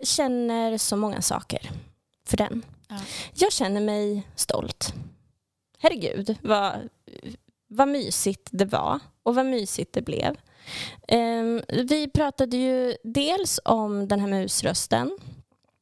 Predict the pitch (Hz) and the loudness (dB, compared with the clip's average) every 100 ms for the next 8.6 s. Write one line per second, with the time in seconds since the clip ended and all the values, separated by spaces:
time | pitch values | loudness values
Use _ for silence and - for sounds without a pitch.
0 | _ _ - - - - 233 220 214 208 | _ _ -8 -8 -8 2 2 4 2 0
1 | 202 - - 233 233 214 214 214 302 - | 0 0 2 4 4 0 0 0 -4 -8
2 | - _ _ _ _ - - - _ _ | -20 _ _ _ _ -20 -20 -20 _ _
3 | _ _ - 220 196 - 214 240 277 330 | _ _ 0 2 2 0 2 2 2 0
4 | 214 214 220 208 220 320 302 285 233 175 | 0 0 0 2 2 0 0 0 2 0
5 | - 226 214 226 214 311 277 185 156 120 | 0 0 2 0 0 0 0 0 0 0
6 | 220 220 202 214 220 226 208 208 208 214 | 0 0 0 0 2 2 2 0 0 0
7 | 180 - - - - 233 226 240 208 190 | -2 -2 0 0 0 0 2 0 0 0
8 | 185 180 175 123 101 | 0 -2 -2 0 0